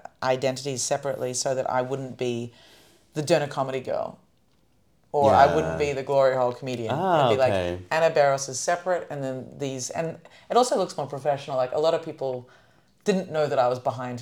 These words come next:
Speaker 1: Durner comedy for quite a
Speaker 2: Mm.
Speaker 1: while. They thought that someone else was doing it, and I
Speaker 2: Yeah.
Speaker 1: was just the host. Which
Speaker 2: Okay,
Speaker 1: is
Speaker 2: yeah, it makes
Speaker 1: interesting.
Speaker 2: sense.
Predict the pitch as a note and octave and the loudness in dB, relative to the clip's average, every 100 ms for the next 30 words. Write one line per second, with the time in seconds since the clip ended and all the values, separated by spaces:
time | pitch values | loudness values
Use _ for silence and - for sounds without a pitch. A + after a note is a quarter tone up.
0 | - A#2+ A#2+ B2+ B2 F2 - - - B2 | -10 -10 -8 -8 -8 -10 -14 -16 -8 -6
1 | A#2+ - _ _ _ A#2 C3 B2 A2+ F2 | -6 -10 _ _ _ 2 4 4 2 2
2 | D2 - _ _ _ _ _ C#3+ C#3+ D3+ | 0 -6 _ _ _ _ _ -4 -2 -4
3 | - - G3 E3+ D3+ D3+ D3 C3 D3 F#3+ | -4 -4 0 2 0 -2 -8 -4 -4 0
4 | - G2+ - C3 C3+ C3 C3 - A#2+ A2 | 0 0 0 0 0 -2 -6 -6 -4 -4
5 | - - - _ _ _ _ _ _ _ | -6 -12 -18 _ _ _ _ _ _ _
6 | _ _ G3 F3+ F#3+ F3+ F3 G3 F#3 G3 | _ _ -2 2 2 2 0 0 0 -2
7 | G2 F2 - - | -4 -6 -8 -14